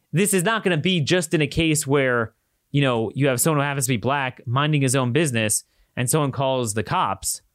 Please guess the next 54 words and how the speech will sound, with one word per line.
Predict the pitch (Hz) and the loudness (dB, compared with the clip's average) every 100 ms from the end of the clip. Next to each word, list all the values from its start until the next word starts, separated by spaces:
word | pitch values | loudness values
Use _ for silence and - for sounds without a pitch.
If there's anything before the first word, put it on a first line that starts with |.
| _ _ _ _ | _ _ _ _
on | 113 | -2
the | 113 | -2
guy. | 101 92 95 - _ - | -2 -2 -4 -6 _ -2
You're | 170 | 0
gonna | 180 131 | 0 -2
have | 151 151 147 | -2 0 -2
it, | 143 _ | -4 _
I | 135 | -2
mean, | 135 135 | 0 0
this | 170 | 0
is | |
gonna | 156 139 | 0 0
be | |
applied | 123 147 139 139 | 0 0 0 0
anytime. | 175 175 101 76 113 | -2 -2 -2 -2 -4
You, | |
you, | 123 123 | 0 -2
you'll | 127 139 | 0 -2
have | 131 143 139 | -2 -4 -4
someone | 147 143 | -2 0
who | 135 | 0
happens | 139 127 | -2 -2
to | |
be | 135 | -2
black | 107 139 135 117 | 0 -2 -2 -4
beating | 165 170 131 | -2 -2 -2
someone | 123 127 120 | -2 -4 -6
to | 113 | -6
death, | 104 156 123 - _ _ _ - | -4 -2 -4 -6 _ _ _ -8
and | 123 | -4
they'll, | 127 117 | -2 -2
someone | 147 135 | -2 -2
will | |
call | 120 143 | -2 -2
the | 123 | -2
cops, | 123 131 151 - - _ _ | -2 -4 -2 -6 -8 _ _
they'll | 143 | -2
get | 151 156 | -2 -2
punished | 180 202 131 | -2 -4 -6
for | - 98 - | -6 -6 -8
it. | _ _ _ _ _ _ _ _ _ _ _ _ _ _ | _ _ _ _ _ _ _ _ _ _ _ _ _ _
I | 185 | -4
mean, | 202 147 | -2 2
this | 220 - | 2 2
is | 262 180 | 2 2
reverse | 180 151 110 175 208 208 - 147 | 0 0 0 2 4 2 -2 -2
Jim | 202 170 135 | 0 0 -2
Crow, | - 180 151 151 151 - - - | -2 2 2 2 -2 -8 -16 -8
and | 151 | -6
it's | 110 - | -4 -4
time | - - 202 180 175 165 - - | -4 0 2 2 2 -2 -6 -4
that | 143 | -2
we | 139 123 | 0 -2
have | - 160 147 139 | -2 -4 -2 -4